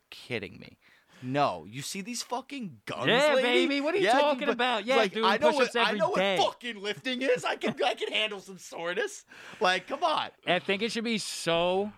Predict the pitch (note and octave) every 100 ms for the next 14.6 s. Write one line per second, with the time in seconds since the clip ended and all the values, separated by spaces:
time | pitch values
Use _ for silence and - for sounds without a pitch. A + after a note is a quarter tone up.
0 | - - - - _ D3+ E3+ F#3+ G3 D#3+
1 | D#3 D#3 F3+ F3 - D3 C#3+ B2 - D3+
2 | C#3 D3+ C#3 - - B2 B2 A#2 B2+ A#2+
3 | A2+ _ - A2+ - C3+ C3+ D3 E3 F3+
4 | - - - - B2+ B2+ G2+ F3 F3+ F#3+
5 | G3 E3 F2 - _ _ _ G3+ F#3 C3
6 | F3 G#3+ - C4+ C4 C4 - C4 F3 D#3+
7 | D3 D3+ E3+ - F#3+ E3 D3 - B2+ C3
8 | - G#3 A3 E3 A#2+ - E3 D#3+ E3 F#3
9 | G3 - A3+ G3+ G#3 G#3 - D#3+ F3 E3+
10 | - C#3+ D#3+ F3+ F#3+ E3+ G3 F#3+ F#3 E3+
11 | D#3+ D#3+ D3+ B2 C#3+ C3 C3+ B2 A#2+ A#2+
12 | G#2+ A#2+ A2+ G#2+ G#2+ G#2 G#2 F#2 E2+ D#2+
13 | E2 _ _ _ E3 F#3+ F3 F3+ - A3+
14 | D#3 D3+ D#3 F#3+ G3+ G#3+